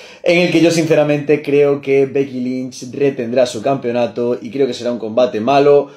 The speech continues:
no porque las tres no puedan darnos un combatazo, ya nos han demostrado que sí, pero siendo en Arabia, creo que no les darán tiempo y que será un combate muy cortito en el que harán tres o cuatro movimientos cada una y se llevará la victoria Becky.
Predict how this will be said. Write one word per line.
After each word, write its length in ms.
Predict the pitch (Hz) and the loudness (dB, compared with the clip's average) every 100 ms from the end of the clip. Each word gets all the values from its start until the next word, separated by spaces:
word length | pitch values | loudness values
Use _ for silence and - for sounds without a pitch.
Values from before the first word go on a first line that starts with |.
| _ | _
no 180 | 170 202 | -2 0
porque 200 | 190 170 | 2 2
las 160 | 151 - | 2 0
tres 120 | 156 | -2
no 120 | 147 | 0
puedan 180 | 147 143 | 2 2
darnos 240 | 143 139 | 0 -2
un 80 | 135 | -6
combatazo, 560 | 127 117 107 147 147 139 | -6 -4 0 0 0 -2
ya 80 | |
nos 100 | 117 | -4
han 120 | 110 107 | -6 -8
demostrado 420 | 101 - 117 104 | -10 -6 -6 -4
que 100 | 98 | -8
sí, 360 | - 147 165 - | -4 0 0 0
pero 200 | 107 110 | -4 -4
siendo 380 | 143 139 120 | -4 -2 0
en 120 | 143 147 | 0 2
Arabia, 560 | 127 131 135 135 127 - _ | 2 2 2 0 0 -8 _
creo 200 | - 147 | -6 -6
que 80 | 147 | -4
no 80 | 143 | -2
les 140 | 135 | 0
darán 340 | 135 131 127 110 | 0 0 -2 -6
tiempo 480 | 131 156 151 160 156 | -2 -2 2 2 2
y 40 | |
que 100 | 123 | 0
será 180 | 117 113 | -4 -2
un 80 | 120 | -4
combate 380 | 110 120 107 | -2 0 0
muy 180 | 107 131 | -2 -2
cortito 440 | 131 113 120 117 123 | -2 -2 -4 -4 -4
en 100 | 110 | -4
el 60 | |
que 40 | 101 | -4
harán 260 | 107 107 | -4 -6
tres 200 | 107 110 | -8 -8
o 80 | 107 | -6
cuatro 240 | 110 104 | -4 -4
movimientos 480 | 98 95 104 107 104 | -6 -6 -6 -6 -4
cada 200 | 110 101 | 0 0
una 380 | 98 107 110 - | 0 0 -2 -4
y 40 | 104 | -6
se 160 | 98 | -8
llevará 240 | 92 90 98 | -4 0 0
la 80 | |
victoria 580 | 90 - 101 95 98 - | -2 -6 -10 -6 -6 -6
Becky. 340 | - 127 - | -6 -6 -8